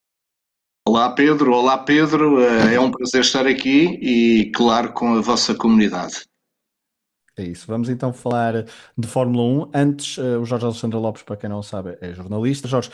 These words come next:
Speaker 2: eh, comente, queres falar um bocadinho da tua paixão sobre, sobre a Fórmula um e sobre o teu envolvimento também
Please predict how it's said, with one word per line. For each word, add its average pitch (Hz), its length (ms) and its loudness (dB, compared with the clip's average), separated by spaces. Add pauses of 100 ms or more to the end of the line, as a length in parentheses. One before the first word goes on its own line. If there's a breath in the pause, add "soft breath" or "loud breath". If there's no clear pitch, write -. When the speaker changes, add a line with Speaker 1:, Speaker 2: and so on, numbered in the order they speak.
(280 loud breath)
Speaker 2:
eh, 127 180 0
comente, 165 500 -4
queres 147 200 -4
falar 143 180 0
um 143 60 0
bocadinho 131 280 -2
da 127 80 -2
tua 123 200 -4
paixão 117 560 -4
sobre, 110 600 -6
sobre 107 280 -10
a - 20 -6
Fórmula 104 320 -6
um 113 160 -2
e 120 60 -4
sobre 101 280 -10
o 98 40 -6
teu 107 180 -6
envolvimento 101 760 -8
também 104 420 -10